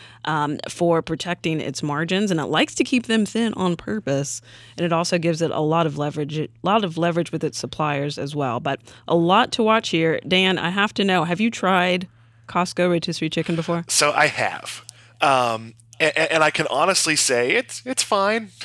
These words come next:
Speaker 2: <laughs> You know, like, it's, it's, it's a meal if you're in Costco and don't feel like cooking. I would prefer, um, Whole Foods in general. I, I also think that maybe if I'm in a Costco, there's so many tempting things I wanna cook.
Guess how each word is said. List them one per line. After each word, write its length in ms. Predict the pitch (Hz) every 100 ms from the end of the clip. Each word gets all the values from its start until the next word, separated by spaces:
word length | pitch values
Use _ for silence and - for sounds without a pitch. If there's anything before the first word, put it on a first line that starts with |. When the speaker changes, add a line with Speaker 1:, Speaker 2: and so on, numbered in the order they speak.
| -
Speaker 2:
<laughs> 100 | 254 - - - 196 -
You 100 | 196 -
know, 80 | 180
like, 240 | 190 165 -
it's, 240 | 180 -
it's, 180 | 190 190
it's 180 | 226 196
a 60 | 214
meal 320 | 180 165 180
if 100 | 180
you're 100 | 160
in 140 | 156
Costco 480 | 165 143 143 - 147
and 80 | 139
don't 180 | 123 123
feel 200 | - 135
like 180 | 127 -
cooking. 460 | 113 120 147 175 - - - -
I 140 | - 127
would 280 | 135 131 _
prefer, 840 | 143 - - 113 120 135 151 147
um, 380 | - 127 120 117 -
Whole 180 | - 123
Foods 460 | - 127 143 147
in 220 | - 143 131
general. 500 | 117 113 175 233 _ - - - - - _ _ _
I, 240 | 127 123 - _
I 120 | 123
also 280 | 131 135 139
think 300 | - 131 123
that 200 | 127 113
maybe 500 | 113 120 127 131 131
if 140 | 120
I'm 160 | 117 110
in 140 | - 123
a 60 |
Costco, 600 | 120 - 107 123 - 156
there's 180 | 139 113
so 180 | - 123
many 180 | 135 123
tempting 480 | - 110 110 123 117
things 300 | 113 120 110
I 80 |
wanna 260 | 104 107 101
cook. 400 | - 113 131 -